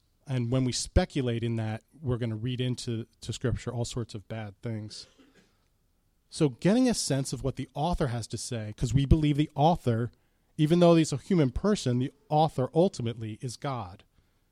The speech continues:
And so we have to bring in these human tools to,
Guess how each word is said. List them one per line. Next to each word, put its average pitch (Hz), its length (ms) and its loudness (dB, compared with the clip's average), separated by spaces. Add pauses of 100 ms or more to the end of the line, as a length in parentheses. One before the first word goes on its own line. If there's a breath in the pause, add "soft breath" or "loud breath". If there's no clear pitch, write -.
(280)
And 143 100 -4
so 185 80 2
we 175 120 4
have 180 220 -2
to 208 80 -4
bring 180 220 2
in 175 120 2
these 196 180 0
human 170 260 2
tools 220 640 -6 (360)
to, 165 180 2